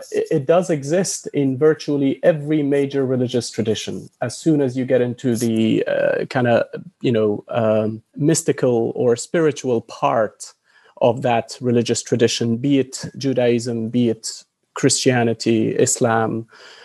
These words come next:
uh, Buddhism, you will find that there is a massive emphasis on slowing down and engaging in various practices. In all of these religions, there are practices that simply involve you paying attention to the breath.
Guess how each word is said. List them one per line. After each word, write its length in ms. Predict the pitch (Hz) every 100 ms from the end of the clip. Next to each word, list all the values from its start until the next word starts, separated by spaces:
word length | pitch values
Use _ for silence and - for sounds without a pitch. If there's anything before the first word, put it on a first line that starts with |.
| - -
uh, 320 | 120 113 113
Buddhism, 640 | 120 143 135 123 120 110 - _
you 120 | 143
will 160 | 139 143
find 720 | - - 156 135 120 117 - - -
that 200 | 135 120
there 160 | 127
is 100 | 123
a 60 | 127
massive 480 | 127 151 151 - 127
emphasis 640 | 127 - 110 - 107 - -
on 360 | 120 117 113
slowing 440 | 113 - 156 160 156
down 520 | 131 117 117 127 131 _ _ _ _ _ _ _ -
and 380 | 127 123 120 -
engaging 560 | 131 127 147 135 131
in 120 | 127
various 380 | 123 147 151 143
practices. 960 | - 131 - 117 - 107 117 - - - -
In 440 | 127 120 120 117 - _ _
all 240 | 156 156
of 80 | 135
these 260 | 127 120 117
religions, 520 | 120 113 117 113 110
there 180 | 120 117
are 260 | 113 110
practices 640 | - - 131 - - 110 104
that 180 | 107 -
simply 540 | - 143 131 143 127
involve 540 | 123 120 123 117 113
you 260 | 117 117 110
paying 320 | 110 135 127
attention 540 | 117 - 113 - 113 104
to 100 | 104
the 100 | 107
breath. 460 | 104 95 - -